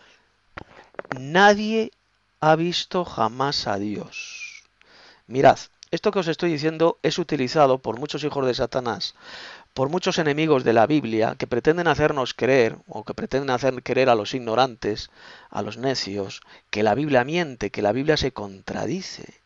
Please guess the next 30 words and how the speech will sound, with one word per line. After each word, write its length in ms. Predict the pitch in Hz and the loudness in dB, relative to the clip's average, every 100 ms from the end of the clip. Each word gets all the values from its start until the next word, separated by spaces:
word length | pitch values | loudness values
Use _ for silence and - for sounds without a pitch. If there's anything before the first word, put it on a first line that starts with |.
| _ _ - - - _ | _ _ -20 -20 -20 _
Porque 380 | 117 120 120 110 | 2 2 2 0
si 160 | - | 2
ese 160 | 151 208 | 4 4
pasaje 560 | 202 170 185 180 - 143 | 4 4 6 4 4 0
que 120 | 135 | 4
he 40 | |
leído 240 | 147 143 139 | 4 6 4
antes 300 | 147 139 123 | 4 0 2
de 100 | 117 | 2
los 160 | 113 | 2
setenta 320 | - - 107 | -2 -4 -6
y 40 | 110 | -2
cuatro 260 | 143 151 151 | 0 2 0
personas 480 | 113 - 135 110 | -2 -4 -4 -6
que 100 | - | -4
vieron 240 | 101 127 120 | -4 -4 -2
a 60 | |
Yahvé, 360 | 110 110 117 - - - - - | -2 0 -2 -4 -14 -20 -20 -6
dice 260 | 151 170 | -4 0
bien 200 | 165 160 | 0 0
clarito 420 | 147 123 135 135 | 4 4 4 -2
que 160 | 123 - | -4 0
le 100 | 107 | 0
vieron, 520 | 117 139 123 107 104 | 2 4 4 4 -2
que 100 | - | -8
vieron 280 | 104 123 127 | -2 0 2
al 100 | 117 | 0
Dios 180 | 117 120 | 0 -2
de 60 | 110 | -2
Israel, 800 | 110 107 107 123 113 107 107 | 0 4 6 6 4 2 -4